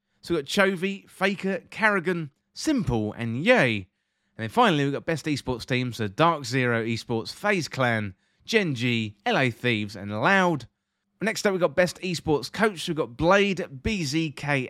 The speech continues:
A, Doom Bros, Robodan, and Score. And finally, best esports events. We've got Evo twenty twenty-two, twenty twenty-two League of Legends World Championship,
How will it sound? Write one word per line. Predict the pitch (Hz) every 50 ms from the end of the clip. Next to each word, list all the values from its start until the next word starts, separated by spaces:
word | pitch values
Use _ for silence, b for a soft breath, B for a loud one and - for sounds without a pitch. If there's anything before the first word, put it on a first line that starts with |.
| -
A, | 196 214 214 208 208 202 180 139 - _ _ _ _ _ _ _ _ _ -
Doom | 196 226 226 208 175
Bros, | 165 190 190 196 190 180 160 147
Robodan, | 151 139 156 196 226 196 165 156 - 165 160 160 160 156 151 151 147 92
and | 117 113 104
Score. | - - - - - 294 208 143 117 107 104 101 98 _ _ _ _ _ _ _ _ _ _ _ _ _ _ _ _ _ _ _ _ _ _ _ _ _ _ _ _ _ _ _ _ _ _ _ _ _ _ _ _ _ _ _ _ _ _ _ _ _ _ _ _ _ _ _ _ _ _ _ _ _ _ _ _ _ _ -
And | 147 160 151
finally, | - 262 254 208 165 156 156 165
best | - - 180 185 165 - -
esports | 165 175 143 - - 139 127 117 131
events. | 127 170 165 165 147 127
We've | 139 139
got | - _ -
Evo | 247 240 202 131 135 131 123 120 -
twenty | - 226 214 175 135
twenty-two, | - 120 113 110 101 - 113 110 107 107
twenty | 107 - 254 247 175
twenty-two | 127 - 139 131 120 110 123 120 117
League | 113 113 117 110
of | 110
Legends | 110 107 101 104 98 95
World | 110 107 104 98
Championship, | - 135 123 107 113 110 95 - 113 113 - -